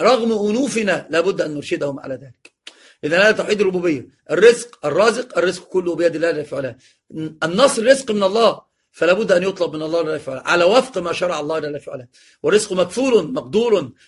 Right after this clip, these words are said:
قال الله تعالى: "وما من دابة في الأرض إلا على الله رزقها". وقال أيضًا، وقال، آه، ال-، آه، الله جل في علاه: "وفي السماء رزقكم وما توعدون".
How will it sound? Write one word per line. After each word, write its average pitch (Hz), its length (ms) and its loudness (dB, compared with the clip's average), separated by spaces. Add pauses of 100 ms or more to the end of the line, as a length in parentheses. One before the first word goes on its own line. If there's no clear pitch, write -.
(120)
قال 160 160 0
الله 165 180 0
تعالى: 160 300 -2
"وما 151 140 -4
من 147 220 -8
دابة 190 340 2
في 160 180 -8
الأرض 175 240 -2
إلا 151 180 -8
على 147 120 -10
الله 151 220 -6
رزقها". 120 460 -12 (320)
وقال 202 500 0 (300)
أيضًا، 180 420 -2 (1700)
وقال، 208 400 2
آه، 165 500 2
ال-، 156 180 -6
آه، 147 260 -4
الله 190 180 2
جل 165 200 -2
في 147 100 -8
علاه: 185 180 0
"وفي - 100 -4
السماء 170 680 0
رزقكم 170 800 2
وما 151 260 0
توعدون". 147 500 -6